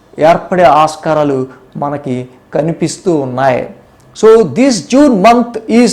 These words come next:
very important to మకర రాశి. ఆ, ఎందుకంటే మీ గెయిన్స్, లాభాలకు కానీ, ఆ, ప్రాఫిట్స్‌కి సంబంధించి న్యూ, ఆ, ఫ్రెండ్ సర్కిల్స్ and న్యూ, ఆ, గ్రూప్స్,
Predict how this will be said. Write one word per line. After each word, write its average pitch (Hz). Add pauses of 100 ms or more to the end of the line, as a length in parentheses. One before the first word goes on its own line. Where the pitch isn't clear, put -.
(260)
very 247
important 240 (100)
to 180 (300)
మకర 165
రాశి. 165 (560)
ఆ, -
ఎందుకంటే 180
మీ 156
గెయిన్స్, 185 (600)
లాభాలకు 180
కానీ, 175 (460)
ఆ, 131 (100)
ప్రాఫిట్స్‌కి 175
సంబంధించి 160 (460)
న్యూ, 202 (140)
ఆ, 165
ఫ్రెండ్ 214
సర్కిల్స్ 202
and 156
న్యూ, 156 (520)
ఆ, 147
గ్రూప్స్, 208